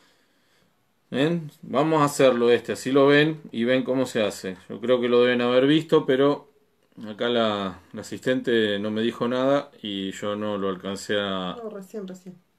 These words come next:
Speaker 1: a notar. Con la pi-, con la herramienta esta, ¿ven? Esta herramienta, ¿Mm? Pinchamos ahí y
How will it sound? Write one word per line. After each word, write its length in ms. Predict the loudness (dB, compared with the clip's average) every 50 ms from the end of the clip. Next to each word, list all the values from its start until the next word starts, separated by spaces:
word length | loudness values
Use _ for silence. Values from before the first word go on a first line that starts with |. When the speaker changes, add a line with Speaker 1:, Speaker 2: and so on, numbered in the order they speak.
| _ _ _
Speaker 1:
a 120 | -14 -12
notar. 440 | -10 -10 -10 -10 -10 -10 -10 -12 -12 _ _ _ _ _ _ _ _ _ _ _ _ _ _ _
Con 300 | 0 2 4 4 4 4
la 160 | 2 2 0
pi-, 100 | -4 -6
con 260 | -6 -4 -4 -2 0
la 60 | 0
herramienta 540 | 0 0 0 2 2 2 2 2 2 4 4
esta, 440 | 4 2 2 -2 -4 -4 -4 -4 -6 -6
¿ven? 300 | -4 -2 -2 -2 -4 -6
Esta 160 | -6 -4 -4 -4
herramienta, 680 | -2 -2 0 0 0 0 0 0 -2 -2 -2 -2 -6 -10 _ _ _ _ _ _ _ _ _ _ _ _ _ _ _ _ _ _ _ _ _ _ -14
¿Mm? 280 | -12 -10 -10 -10 -12 -14 -18 _ _ _ _ _ _ _ _ _
Pinchamos 680 | -14 -10 -10 -10 -6 -4 -2 -2 0 0 -2 -2 -2 -2
ahí 380 | -2 -2 0 -2 -2 -4 -6 -10 -18 _ _ _ _ _ _ _ _ _ _ _ _ _ _ _ _ _ _ _ _ _ _ _ _ _ _ _ _ _ _ _ _ _ _ _ _ _ _ _ _ _ _ _ _ _ _ _ _ _ _ _ _ _ _ _ _ _ _ _ _ _ _ _ _ _ _ _ _ _ _ _ _ _ _ _ _ _ _ _ _ _ _ _ _ _ _ _
y 320 | -10 -8 -6 -6 -8 -10